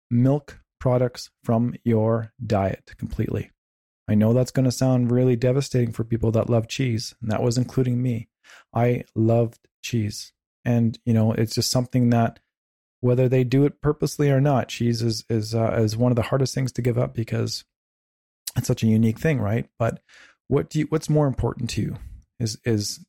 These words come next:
is the, is the thirty seconds of taste of cheese worth it over years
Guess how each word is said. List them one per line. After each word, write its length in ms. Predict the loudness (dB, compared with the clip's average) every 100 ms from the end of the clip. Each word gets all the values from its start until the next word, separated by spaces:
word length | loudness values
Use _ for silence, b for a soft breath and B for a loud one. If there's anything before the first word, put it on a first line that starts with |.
| -12
is 340 | -2 0 0
the, 180 | 0 0
is 600 | -2 -6 -6 -6 -4 -2
the 200 | 0 -2 B B B _
thirty 220 | 0 0
seconds 480 | -2 -4 -4 -4 -4
of 140 | -6 -8
taste 580 | -2 -2 -2 -10 -18 _ _ _ _ _ _ -2
of 340 | -2 -2 -12 _ _ _ -10
cheese 480 | 0 2 2 -2 -10 -2
worth 260 | 0 0 -2
it 220 | -6 -8 _ -2
over 460 | 0 2 0 0 _ _ _ _ -2
years 680 | 2 4 2 0 -6 -14